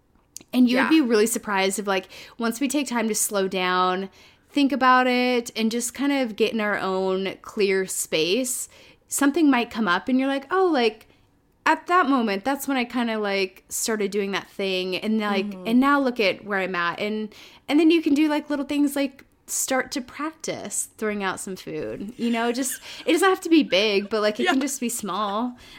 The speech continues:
Speaker 1: Um, or, like, get some yogurt that's expired and you're like, "I'm just gonna throw it out." Like,
Speaker 2: Yeah.
Speaker 1: you know, like, just start small. It doesn't have to be this m-, massive shift, like, like anything, like, start so small that you don't even realize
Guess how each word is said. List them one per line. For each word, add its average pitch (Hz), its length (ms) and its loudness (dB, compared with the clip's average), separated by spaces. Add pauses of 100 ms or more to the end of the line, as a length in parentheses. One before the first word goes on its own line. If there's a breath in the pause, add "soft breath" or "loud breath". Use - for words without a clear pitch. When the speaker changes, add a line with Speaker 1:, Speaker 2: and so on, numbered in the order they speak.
(120 loud breath)
Speaker 1:
Um, 226 340 4 (100)
or, 285 140 6
like, 247 360 2
get 269 240 2
some 285 160 6
yogurt 254 340 4
that's 214 240 0
expired 196 400 0
and 226 80 -2
you're 247 100 0
like, 262 140 -6
"I'm 311 160 0
just - 160 -4
gonna 320 160 -2
throw 277 200 -8
it 254 60 -6
out." 208 380 -6 (100)
Like, 226 280 -6
Speaker 2:
Yeah. 220 420 0
Speaker 1:
you 269 60 -2
know, 285 80 0
like, 277 400 -4
just 262 180 -2
start 349 220 -4
small. 285 340 0
It 208 100 0
doesn't 240 200 -4
have 247 140 -6
to 202 100 -12
be 226 80 -4
this 202 200 -10
m-, 208 180 -12
massive 202 380 -2
shift, 202 440 -4
like, 170 240 -8 (240 loud breath)
like 285 180 0
anything, 277 460 -2
like, 202 260 -2
start 233 300 -6
so 208 320 -2
small 196 500 -4
that 208 220 -6
you 202 100 -4
don't 214 140 0
even 196 520 -4 (120)
realize 185 720 -4